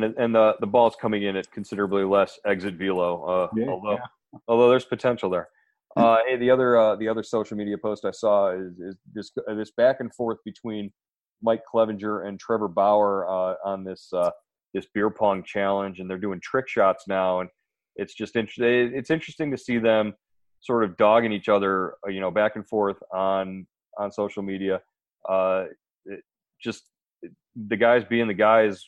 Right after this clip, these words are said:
Speaker 1: right now, there's nothing else to do, so they gotta be competitive somehow, right?
Speaker 2: <laughs> That's right.
Speaker 1: Uh, it's,
Speaker 2: Now, how
Speaker 1: it
Speaker 2: do, how, how does beer pong work?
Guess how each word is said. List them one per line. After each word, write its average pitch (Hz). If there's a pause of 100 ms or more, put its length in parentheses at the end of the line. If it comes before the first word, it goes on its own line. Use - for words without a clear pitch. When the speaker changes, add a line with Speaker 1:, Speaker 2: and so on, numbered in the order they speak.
(120)
Speaker 1:
right 101
now, 104
there's 101
nothing 113
else 110
to 95
do, 104
so 92 (460)
they 107
gotta 127
be 127
competitive 113
somehow, 90
right? 87 (420)
Speaker 2:
<laughs> 151
That's 139
right. 110 (1500)
Speaker 1:
Uh, 101 (400)
it's, 113
Speaker 2:
Now, 104
how 165
Speaker 1:
it 226
Speaker 2:
do, 185
how, 165
how 190
does 214
beer 160
pong 123
work? 147